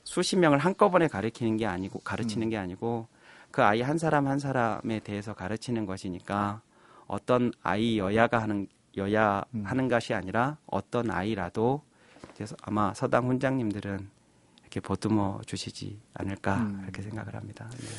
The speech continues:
Speaker 2: 그럼 한 교수님이 생각하시기에 우리 교육의 방향, 우리나라 교육은 어떤 방향으로 흘러가면 좋겠습니까? 왜냐하면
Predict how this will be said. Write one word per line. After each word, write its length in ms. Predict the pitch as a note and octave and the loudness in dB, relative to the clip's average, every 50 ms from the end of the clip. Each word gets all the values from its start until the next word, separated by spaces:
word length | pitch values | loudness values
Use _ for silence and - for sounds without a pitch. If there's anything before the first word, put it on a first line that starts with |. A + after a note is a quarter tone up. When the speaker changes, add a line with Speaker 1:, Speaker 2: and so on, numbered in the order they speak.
| - - - - - - - | -12 -14 -16 -18 -18 -14 -6
Speaker 2:
그럼 160 | - B2+ A2+ | -4 -2 0
한 120 | G2+ D#3 | 2 4
교수님이 680 | E3+ D#3+ D3 - D#3 D3 C#3+ D3 C#3+ C#3 C3+ C3+ C#3 C#3 | 6 6 4 4 4 4 6 6 8 8 8 8 6 6
생각하시기에 720 | B2 - D#3 D#3 D3 C#3 - - B2+ A#2 A#2+ A#2 A2 C3 | 6 4 4 4 4 4 4 2 0 0 0 2 4 4
우리 240 | B2+ A#2 A#2 B2+ B2+ | 4 4 4 2 0
교육의 500 | - - A2+ C3 C3 C3 B2+ A#2+ A#2 C3 | 0 0 2 4 4 4 4 4 4 4
방향, 500 | B2 - - G#2+ A2 G#2+ G#2 F2+ E2+ F#2 | 4 2 0 -2 -2 -2 -2 -4 -2 -2
우리나라 360 | A2+ B2 C3 C#3 C3+ B2+ C3 | 0 2 4 6 6 6 6
교육은 580 | B2+ - - - A2+ A#2+ A#2 A2+ A2 G#2 A#2 D#3+ | 4 2 -2 -4 -2 0 0 0 0 0 0 2
어떤 380 | E3 C3 A#2+ - G#3+ G#3 G3+ F#3+ | 2 2 4 6 6 6 8 6
방향으로 420 | F3+ E3 D#3 C#3+ B2+ A#2 A2+ A2 | 6 6 4 2 0 0 0 -2
흘러가면 460 | - - F3 E3+ D#3 C#3 B2 A2+ G#2+ | -4 -2 0 0 2 2 2 0 -2
좋겠습니까? 800 | - - - - A2+ G2+ - - F#2 F2 F2 - - - C#3 B2 | -4 -8 -6 -4 -4 -4 -4 -4 -6 -6 -8 -6 -6 -4 -2 -2
왜냐하면 580 | A2 A#2 A#2+ B2 B2 B2 B2+ C3+ C3 B2 A#2 | 0 0 0 0 0 0 0 -2 -2 -4 -6